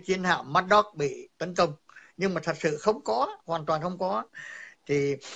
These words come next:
à, họ lấy lý do đó, bây giờ thì họ giải mã rồi, họ xác nhận cái đó là cái vấn đề dàn dựng của Mỹ để lấy cớ mà để đem quân Mỹ, à, đổ bộ vào trong Đà Nẵng. Đó. À, thì, ừm, à,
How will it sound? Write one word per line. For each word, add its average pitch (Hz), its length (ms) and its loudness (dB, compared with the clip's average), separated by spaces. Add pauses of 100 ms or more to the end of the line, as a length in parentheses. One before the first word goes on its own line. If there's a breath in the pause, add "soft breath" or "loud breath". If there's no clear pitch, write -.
(240 loud breath)
à, 139 240 -4
họ 143 220 -2
lấy 185 160 6
lý 226 220 -2
do 175 180 6
đó, 190 260 4
bây 185 180 4
giờ 175 160 6
thì 165 120 2
họ 165 180 4
giải 139 200 0
mã 165 220 0
rồi, 185 200 0
họ 143 180 -4
xác 220 180 2
nhận 175 200 -2
cái 180 120 2
đó 190 120 2
là 185 140 0
cái 185 140 -6
vấn 180 200 -4
đề 156 240 2
dàn 139 200 -2
dựng 147 200 -6
của 131 140 -6
Mỹ 160 240 -4
để 147 140 -2
lấy 160 240 -4
cớ 180 260 4
mà 170 160 -2 (100)
để 120 260 -4
đem 151 260 0
quân 160 240 -2
Mỹ, 196 280 -4 (300 loud breath)
à, 135 140 -2
đổ 120 180 -4
bộ 131 220 0
vào 131 160 -4
trong 143 180 -6
Đà 135 100 -2
Nẵng. 160 240 -8 (200)
Đó. - 180 -12 (760 loud breath)
À, 127 300 -10
thì, 135 260 -4
ừm, 127 220 -6 (120)
à, 131 360 0